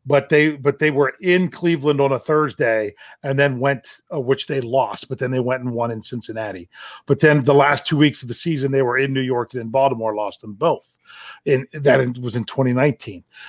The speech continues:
Twenty, twenty eighteen, nope. They, I mean, they only had one set of back-to-back, um, road games, and they didn't win them both. You have to go back to twenty sixteen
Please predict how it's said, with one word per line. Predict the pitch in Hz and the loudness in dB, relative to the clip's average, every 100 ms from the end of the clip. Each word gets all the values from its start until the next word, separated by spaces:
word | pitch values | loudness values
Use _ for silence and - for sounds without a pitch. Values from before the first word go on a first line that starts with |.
| - - | -18 -2
Twenty, | 156 180 185 175 175 | 4 6 8 6 4
twenty | - 175 180 175 | 0 4 6 6
eighteen, | 175 202 - 214 220 214 220 214 _ _ _ _ - | 4 2 0 2 2 2 0 -4 _ _ _ _ -10
nope. | 139 165 196 208 _ _ _ _ _ _ _ _ _ | -2 2 2 0 _ _ _ _ _ _ _ _ _
They, | 196 151 156 156 156 160 | -6 2 4 4 2 -2
I | 160 147 | -2 -2
mean, | 151 | 0
they | 143 151 | 2 2
only | 156 143 | 2 0
had | 151 175 147 | 2 2 2
one | 135 143 | 0 -2
set | - 143 | -2 -4
of | 131 | -2
back-to-back, | 131 131 117 127 120 - _ _ _ _ _ | -4 -4 -6 -6 -6 -10 _ _ _ _ _
um, | 131 123 117 107 90 _ _ 185 | -4 -2 -4 -6 -16 _ _ -2
road | 135 123 | 0 0
games, | 127 127 143 | -2 -2 -4
and | 113 | -2
they | 123 | -4
didn't | 120 113 | -4 -6
win | 117 | -6
them | 107 | -4
both. | 110 139 - - _ | -2 -2 -4 -20 _
You | 160 | 2
have | 220 226 | 2 2
to | 185 | 4
go | 196 | 4
back | 156 175 175 - | 6 2 0 -4
to | - 170 147 | -10 -6 -6
twenty | - - 185 214 220 226 | -8 -10 -4 -4 -4 -8
sixteen | - - 208 208 - - 185 175 92 | -8 -6 -4 -4 -8 -6 -2 -2 -4